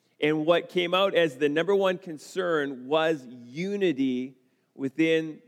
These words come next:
the body of Christ. That was their number one concern going in July, in the midst of this pandemic. That was their number one concern, was unity. Twenty-seven percent said that was the number one concern for them.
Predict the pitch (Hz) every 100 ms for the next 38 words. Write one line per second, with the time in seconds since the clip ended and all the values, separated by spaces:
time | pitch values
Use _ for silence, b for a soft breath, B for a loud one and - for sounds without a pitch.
0 | - 135 135 143 147 147 131 151 139 117
1 | - - _ - 135 139 147 147 139 147
2 | 156 160 160 160 147 147 143 139 131 143
3 | 139 131 135 143 147 143 135 131 139 -
4 | b b - 135 143 135 143 143 160 147
5 | 143 127 131 143 139 147 143 143 135 135
6 | 147 160 160 160 160 156 - 143 139 127
7 | 127 127 120 _ b b - 127 156 160
8 | 139 120 98 _ _ _ _ _ _ _
9 | _ _ 143 147 147 156 147 143 143 -
10 | 151 131 - _ _ _ _ _ _ -
11 | 143 127 139 127 139 123 135 139 135 139
12 | 139 139 123 - 135 131 123 131 120 120
13 | 104